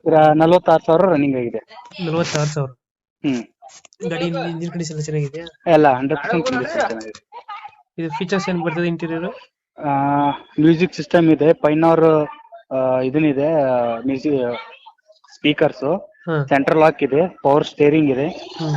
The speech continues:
Speaker 1: ನಾಲ್ಕುನು ಹೊಸ ಟ-, ಬ್ರ್ಯಾಂಡ್ ನ್ಯೂ ಟೈರ್ಸ್ ಇದಾವೆ.
Speaker 2: ಹಾ.
Speaker 1: ನೈಂಟಿ ಫೈವ್ ಪರ್ಸೆಂಟ್.
Speaker 2: ಹ್ಮ್.
Speaker 1: ಆ, ನ್ಯೂ ಬ್ಯಾಟರಿ ಇದೆ,
Speaker 2: ಹಾ.
Speaker 1: Amron.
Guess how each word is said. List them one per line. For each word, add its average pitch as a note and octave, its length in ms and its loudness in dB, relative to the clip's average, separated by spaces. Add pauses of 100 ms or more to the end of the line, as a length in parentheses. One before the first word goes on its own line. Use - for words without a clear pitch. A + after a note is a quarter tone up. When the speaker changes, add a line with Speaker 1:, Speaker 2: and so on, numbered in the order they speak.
(360)
Speaker 1:
ನಾಲ್ಕುನು E3 460 4
ಹೊಸ E3 260 4
ಟ-, D#3+ 220 4
ಬ್ರ್ಯಾಂಡ್ D#3 320 2
ನ್ಯೂ D#3+ 140 2
ಟೈರ್ಸ್ D3 400 2
ಇದಾವೆ. C3 300 0
Speaker 2:
ಹಾ. D#3 640 -6
Speaker 1:
ನೈಂಟಿ C#3+ 320 2
ಫೈವ್ D#3+ 200 4
ಪರ್ಸೆಂಟ್. C#3 400 -4 (420)
Speaker 2:
ಹ್ಮ್. C#3+ 200 -4 (320)
Speaker 1:
ಆ, C#3 200 0
ನ್ಯೂ E3 260 4
ಬ್ಯಾಟರಿ D3+ 440 2
ಇದೆ, C3+ 240 -2
Speaker 2:
ಹಾ. - 440 -8
Speaker 1:
Amron. C#3+ 500 0